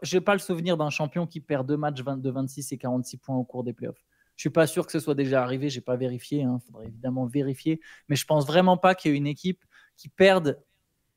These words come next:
de vingt-six et de quarante-cinq points, deux matchs dix-, distincts et ensuite gagne, gagne une bague. Je suis vraiment pas sûr que ce soit déjà arrivé, tu vois. C'est des signes, quarante-cinq points le game six, c'est quand même, tu vois, ça, ça te montre, ouais, y a, ils sont sur les rotules, les mecs, en fait.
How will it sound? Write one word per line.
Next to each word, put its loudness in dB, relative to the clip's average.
de 4
vingt-six 2
et 4
de -14
quarante-cinq 0
points, 0
deux 4
matchs 0
dix-, -14
distincts -4
et 2
ensuite -4
gagne, 0
gagne 0
une -2
bague. -4
Je -20
suis 0
vraiment 0
pas 0
sûr -6
que -16
ce -8
soit -4
déjà -2
arrivé, -6
tu -16
vois. -12
C'est 4
des 6
signes, 2
quarante-cinq 2
points 0
le 0
game 2
six, -10
c'est 0
quand 4
même, 2
tu 0
vois, 6
ça, 2
ça 0
te -8
montre, -2
ouais, 0
y -6
a, -12
ils -20
sont -6
sur -4
les 2
rotules, 0
les -2
mecs, -6
en -18
fait. -20